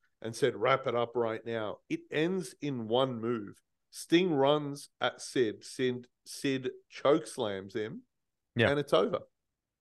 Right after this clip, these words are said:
Speaker 2: Well, it, it's kind of impressive because Sid basically catches Sting doing a Stinger splash
Speaker 1: Hmm.
Speaker 2: and then chokeslams him and then gets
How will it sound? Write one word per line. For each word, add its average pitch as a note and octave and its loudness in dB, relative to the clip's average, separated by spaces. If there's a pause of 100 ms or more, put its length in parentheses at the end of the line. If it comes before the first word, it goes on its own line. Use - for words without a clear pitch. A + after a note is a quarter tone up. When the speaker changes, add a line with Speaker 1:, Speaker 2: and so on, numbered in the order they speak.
(300)
Speaker 2:
Well, - -6
it, A3+ 4
it's B3+ 2
kind E4+ 10
of C#4 2
impressive C#3 8
because A2+ -2
Sid F3+ 2
basically A#2+ 6
catches B2 2
Sting G#2+ 6
doing G#2+ 6
a F#2+ 0
Stinger A2 6
splash - 6
Speaker 1:
Hmm. B3 -4 (240)
Speaker 2:
and G#2+ 10
then A2+ 10
chokeslams G#2+ 8
him G2 4
and C#3 6
then D3+ 8
gets D3+ 4